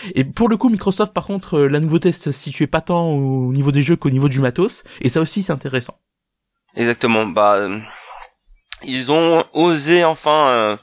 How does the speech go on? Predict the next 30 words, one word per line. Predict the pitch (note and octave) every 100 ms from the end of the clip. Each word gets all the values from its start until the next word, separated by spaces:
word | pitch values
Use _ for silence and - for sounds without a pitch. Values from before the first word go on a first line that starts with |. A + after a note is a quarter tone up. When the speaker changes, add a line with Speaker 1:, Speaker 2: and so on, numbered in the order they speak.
| _ _ F#3+ _ _ _
Speaker 2:
sortir | - C#3 - D#3
du | B2
classique, | A#2+ C#3 C3+ C3+ C#3+ A#2+
euh, | A2 A2 A2 A2 G#2+ G2+ G#2 - _ _ _ _ -
on | B2+
va | C3+
vous | C#3+
faire | C3+ D#3
des | C3+
suites, | C3 - D3 D#3+ - - - - -
puis, | - C3+ C#3+ C3+
euh, | A2+ A2 G#2+
tu | -
vois, | B2
à |
chaque | C#3
fois | C#3+
ça | C#3 A#2
s'enchaîne | A2+ C3 B2+
les | A2 A2 A#2+
numéros, | B2 C#3 B2+ C3+ D3 C3
euh, | G#2+ G#2 G2+
enfin, | G#2 G2+ A2
quand | A#2
tu | A#2+
regardes | B2+ B2+
les, |
les | A#2+
grandes | B2 A#2+
licences, | A#2 D#3+ -